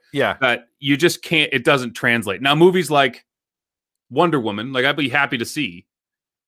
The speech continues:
Speaker 2: at
Speaker 1: Yeah.
Speaker 2: home, you know?
Speaker 1: Yeah,
Speaker 2: Um,
Speaker 1: and then, and there, there are definitely some that don't matter. Like, I, I still haven't seen Tenet, and I feel like I needed to see that in the theater. Like,
Speaker 2: Yeah.
Speaker 1: that's clearly a theater movie.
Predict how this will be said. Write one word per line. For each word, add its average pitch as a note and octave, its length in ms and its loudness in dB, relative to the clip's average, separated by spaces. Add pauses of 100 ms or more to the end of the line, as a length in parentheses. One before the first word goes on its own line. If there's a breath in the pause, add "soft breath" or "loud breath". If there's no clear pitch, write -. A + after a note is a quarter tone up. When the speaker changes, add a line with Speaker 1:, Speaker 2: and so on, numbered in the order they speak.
(120)
Speaker 2:
at C3 80 -4
Speaker 1:
Yeah. B2 220 2
Speaker 2:
home, - 80 -10 (680)
you C3 100 -10
know? A2+ 240 -6
Speaker 1:
Yeah, E3 280 6
Speaker 2:
Um, A2+ 80 4
Speaker 1:
and A2 100 0
then, D#3 260 0
and E3 180 -4
there, D#3+ 100 0
there D#3+ 140 2
are D#3+ 40 2
definitely E3 320 -2
some C3+ 200 -2
that B2 140 -2
don't A#2+ 180 -4
matter. A#2 240 -2
Like, A#2+ 320 -6
I, C#3 200 2
I D3+ 140 0
still G3 180 0
haven't E3+ 200 0
seen C#3 260 -12
Tenet, F3 480 0 (360 soft breath)
and C3 140 -4
I B2+ 60 0
feel C#3 180 -4
like B2 220 0
I A#2+ 100 -2
needed B2+ 260 -10
to A#2 80 -12
see - 140 -12
that A#2 140 0
in - 60 -10
the G2+ 60 -12
theater. F#2+ 320 -6
Like, E2 100 -2
Speaker 2:
Yeah. A2+ 280 4
Speaker 1:
that's - 120 -10
clearly B2+ 540 0
a G#2+ 40 -6
theater A2+ 360 -4
movie. G2 380 -6